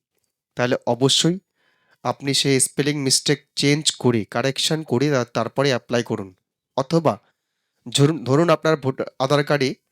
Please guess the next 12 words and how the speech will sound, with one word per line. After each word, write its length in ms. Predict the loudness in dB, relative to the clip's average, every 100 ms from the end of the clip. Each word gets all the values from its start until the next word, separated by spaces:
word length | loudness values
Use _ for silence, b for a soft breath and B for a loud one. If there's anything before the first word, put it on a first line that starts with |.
| _ _ _ _ -2
date 160 | 2
of 100 | 2
birth 300 | 4 0 0
ভুল 220 | 0 0 2
আছে, 340 | -2 -2 -2 -6 _ _ _ _ _ _
সেক্ষেত্রে 600 | -6 -4 0 -2 0 -4 -4 _
সেই 260 | -8 0 0
date 160 | 2 0
of 80 |
birth 220 | 2 0 -2
ঠিক 220 | -8 -8 -10
করে 260 | 0 2